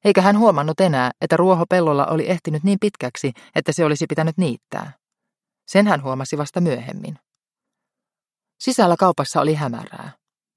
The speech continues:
Varsinainen kauppahuone sijaitsi pitkän valottoman käytävän päässä. Seinähyllyt pursusivat tavaraa ja keskellä huonetta seisoi kauppiaan jykevä tiski. Paikka näytti maalaiskaupalta, vaikka oli vain tavallisessa asuintalossa.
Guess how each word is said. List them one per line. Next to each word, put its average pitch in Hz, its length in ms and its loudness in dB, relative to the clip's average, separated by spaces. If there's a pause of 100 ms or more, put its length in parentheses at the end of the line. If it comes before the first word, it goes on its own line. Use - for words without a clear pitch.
Varsinainen 143 520 0
kauppahuone 131 580 0
sijaitsi 143 440 -4
pitkän 135 420 -4
valottoman 143 520 0
käytävän 147 420 -2
päässä. - 420 -8 (800)
Seinähyllyt 160 600 4
pursusivat 135 580 -2
tavaraa 139 480 4 (300)
ja 175 100 0
keskellä 185 360 4
huonetta 175 380 2
seisoi 160 380 0
kauppiaan 143 460 0
jykevä 135 340 -6
tiski. - 480 -12 (880)
Paikka 190 300 2
näytti 165 240 2
maalaiskaupalta, 131 920 -2 (260)
vaikka 180 220 4
oli 170 140 4
vain 190 160 4
tavallisessa 151 560 0
asuintalossa. 127 840 -8